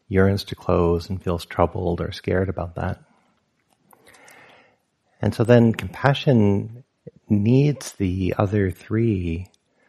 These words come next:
so to support it. So if you're gonna open your heart to compassion, at some point you have to open your heart to joy. Otherwise, reality just looks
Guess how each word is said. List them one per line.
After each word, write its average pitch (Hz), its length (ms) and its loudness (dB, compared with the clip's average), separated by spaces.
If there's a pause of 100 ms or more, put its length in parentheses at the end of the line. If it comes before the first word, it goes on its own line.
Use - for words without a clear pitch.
(180)
so 107 300 4
to 92 260 0
support 107 480 -2
it. - 160 -10 (720)
So 82 380 -2
if 82 120 -12
you're 92 100 -2
gonna 90 140 2
open 95 200 -2
your 82 80 -4
heart 87 180 0
to - 60 -16
compassion, 87 960 -4 (480)
at 98 120 -4
some 156 180 4
point 90 300 0
you 85 60 -2
have 85 140 -2
to 90 80 0
open 87 220 -6
your 82 120 -2
heart 85 380 -8 (520)
to 92 100 -8
joy. 92 560 -4 (680)
Otherwise, 87 720 2
reality 85 600 0
just - 280 -14
looks - 380 -14